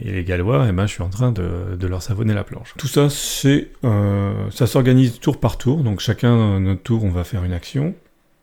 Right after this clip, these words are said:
Et cette action, elle est très simple. C'est soit je joue, je joue une carte parmi les huit que,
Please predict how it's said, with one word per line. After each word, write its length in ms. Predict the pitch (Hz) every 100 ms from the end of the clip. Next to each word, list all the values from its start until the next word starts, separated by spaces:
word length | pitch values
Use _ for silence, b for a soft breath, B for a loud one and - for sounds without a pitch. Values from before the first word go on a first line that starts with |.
| _ _
Et 60 | 110
cette 180 | 120 98
action, 340 | - - 131
elle 60 | 104
est 40 |
très 140 | - 95
simple. 340 | - 135 139 -
C'est 140 | 98
soit 180 | - 127
je 80 | 98
joue, 240 | 101 101
je 320 | 113 101 101 95
joue 160 | 110
une 80 | 101
carte 380 | 85 - - - - -
parmi 220 | 87 90
les 80 | 87
huit 260 | 92 110 -
que, 480 | 92 85 85 90